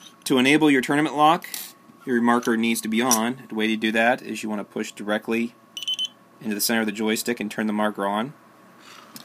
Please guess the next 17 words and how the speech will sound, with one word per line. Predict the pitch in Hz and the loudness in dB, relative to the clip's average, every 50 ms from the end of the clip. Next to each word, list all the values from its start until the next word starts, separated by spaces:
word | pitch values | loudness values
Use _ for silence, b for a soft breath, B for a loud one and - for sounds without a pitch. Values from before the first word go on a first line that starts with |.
| B B B B B - - - - - - - - - - | B B B B B -10 -8 -6 -6 -6 -6 -6 -10 -8 -2
And | 120 117 117 117 117 117 - - - | 2 4 6 6 4 2 0 -2 -2
all | 127 135 143 | 2 2 4
you | 151 156 156 | 4 4 4
have | 151 143 143 - | 4 4 4 2
to | 135 | 0
do, | 123 135 156 151 127 123 131 143 156 - - - - - - - | 2 4 6 6 6 6 4 2 -2 -6 -14 -20 -20 -12 -8 -4
assuming | 120 120 - - 147 143 139 131 123 | 0 2 2 4 4 4 4 2 2
all | - 127 127 127 | 2 2 2 2
of | 123 123 | 2 2
your | 120 117 | 0 0
settings | - - 135 127 123 120 123 120 | 2 2 4 4 4 2 2 0
are | 117 107 | 0 -2
where | 104 113 113 113 | 0 0 0 0
you | 110 107 | 0 0
want | 104 107 110 110 107 | 0 0 -2 -2 -2
them | 110 104 104 | -4 -4 -4
already, | 98 95 98 117 135 131 107 95 104 123 | -4 -2 0 2 2 2 0 -2 -4 -6